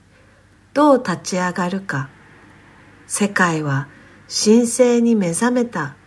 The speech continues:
若者たちにかかっている。一つ、これからは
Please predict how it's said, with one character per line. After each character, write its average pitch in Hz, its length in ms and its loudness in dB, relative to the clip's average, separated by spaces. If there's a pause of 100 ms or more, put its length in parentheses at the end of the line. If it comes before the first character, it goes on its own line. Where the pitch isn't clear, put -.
(160)
若 156 360 0
者 233 300 4
た 202 180 -6
ち - 200 -12
に 156 220 -10 (240)
か - 140 -8
か 208 180 -2
っ 226 80 -6 (140)
て 160 160 -4
い 151 100 -6
る。 - 180 -10 (2500)
一 240 320 2
つ、 - 340 -8 (760)
こ 220 120 2
れ 247 140 4
か 285 180 2
ら 277 180 6
は 165 260 -2